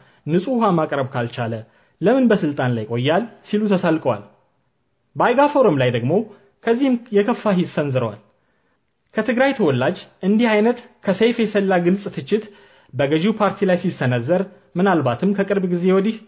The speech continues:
የመጀመሪያ መሆኑን ነገሩን አዲስ ያደርገዋል። አቶ ዳዊት ለምሳሌ እንዲህ አሉ። "እኔ ስሰማ የትግራይ ህዝብ ጀግና ነው ይላሉ። የትግራይ ህዝብ ዛሬ ጀግና አይደለም። ጀግና ህዝብ ለመብቱ ይታገላል።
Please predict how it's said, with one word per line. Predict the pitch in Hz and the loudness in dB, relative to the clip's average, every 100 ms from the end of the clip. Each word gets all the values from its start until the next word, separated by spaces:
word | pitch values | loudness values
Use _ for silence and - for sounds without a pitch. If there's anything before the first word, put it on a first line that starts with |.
| - | -2
የመጀመሪያ | 190 214 196 175 156 139 | 2 4 4 4 2 2
መሆኑን | 131 123 180 202 - - _ | 2 2 2 0 -4 -20 _
ነገሩን | 147 151 156 143 | -4 0 2 2
አዲስ | 139 143 180 | 0 -2 0
ያደርገዋል። | 196 196 180 151 104 - _ _ _ _ _ | 2 2 2 2 0 -8 _ _ _ _ _
አቶ | 160 175 226 | -2 2 2
ዳዊት | 160 180 - - | 4 2 -4 -6
ለምሳሌ | 147 160 165 147 | -2 0 0 2
እንዲህ | 143 139 127 | 2 0 0
አሉ። | 110 101 - _ _ _ _ _ _ _ - | -2 -6 -18 _ _ _ _ _ _ _ -4
"እኔ | 165 240 | -2 0
ስሰማ | 233 175 127 120 185 - | -2 -2 -2 -2 -4 -6
የትግራይ | 175 214 220 214 | -4 0 2 2
ህዝብ | 214 185 | 2 0
ጀግና | 180 175 160 | 0 2 0
ነው | 160 175 | 2 2
ይላሉ። | 151 120 107 107 110 _ | 2 -2 -4 -14 -20 _
የትግራይ | 139 151 165 160 | -6 -2 0 0
ህዝብ | 151 185 196 | 2 0 0
ዛሬ | 165 156 156 | 2 2 2
ጀግና | 151 151 | 0 0
አይደለም። | 139 117 107 104 104 _ _ _ _ _ _ | -2 -2 -6 -10 -16 _ _ _ _ _ _
ጀግና | 135 180 190 185 | -2 0 2 2
ህዝብ | 170 165 160 156 | 2 0 0 0
ለመብቱ | 156 156 139 | 0 0 -2
ይታገላል። | 180 180 135 117 110 101 | -6 -2 -4 -2 -6 -8